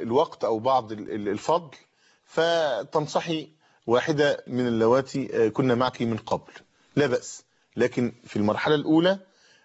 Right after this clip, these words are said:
غذي نفسك أنت بالقرآن وبالصحبة الطيبة وبالعلم، سماع العلم من، طبعًا عندنا الحمد لله القنوات هي انتشر بفضل الله، ومع مجالس العلم في المساجد أيضًا، ودي مهمة،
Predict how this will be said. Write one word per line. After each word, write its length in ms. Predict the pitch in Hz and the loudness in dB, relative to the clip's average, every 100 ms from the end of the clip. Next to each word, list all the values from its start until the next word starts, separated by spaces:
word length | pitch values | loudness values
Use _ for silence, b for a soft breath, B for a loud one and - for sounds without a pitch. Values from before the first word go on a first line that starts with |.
| b 120 | b 2
غذي 320 | 175 165 147 | 2 2 -4
نفسك 320 | 139 - - | -4 -10 -16
أنت 200 | 113 110 | -14 -8
بالقرآن 560 | 113 117 113 - 90 101 _ | -8 -4 -6 -6 -10 -12 _
وبالصحبة 400 | - 98 - 120 | -8 -2 -2 -2
الطيبة 500 | 113 - 107 101 90 - | -2 2 2 2 -2 -6
وبالعلم، 560 | 107 101 101 113 98 - _ - | -4 -2 0 0 0 -6 _ -6
سماع 320 | 117 120 120 | 0 0 0
العلم 380 | 101 123 127 113 B B B B - | -2 -2 -2 -4 B B B B -2
من، 540 | 110 117 113 110 - | 2 4 2 0 -2
طبعًا 240 | - 156 135 | -2 0 0
عندنا 300 | 120 131 123 | -2 0 0
الحمد 320 | 98 - 117 | -2 -4 0
لله 120 | 123 | 0
القنوات 420 | 120 113 120 123 | 0 2 2 2
هي 140 | 123 131 | 2 0
انتشر 420 | - 113 127 123 | 0 -4 -2 -2
بفضل 300 | 104 123 127 | -2 -2 0
الله، 260 | 117 151 151 B B B B | 2 0 -2 B B B B
ومع 1500 | - 151 165 156 135 78 67 65 53 50 - 123 156 139 113 - - _ - | 4 6 6 6 4 0 -4 -6 -6 -8 -6 0 2 2 -2 -8 -20 _ -4
مجالس 380 | 117 131 135 127 | 0 2 0 0
العلم 180 | 131 | -2
في 80 | 120 | -2
المساجد 480 | 113 110 - 120 113 | -2 0 0 0 2
أيضًا، 340 | 123 120 101 | 2 2 0
ودي 180 | 90 117 | 0 0
مهمة، 440 | 120 120 143 113 | 2 2 2 0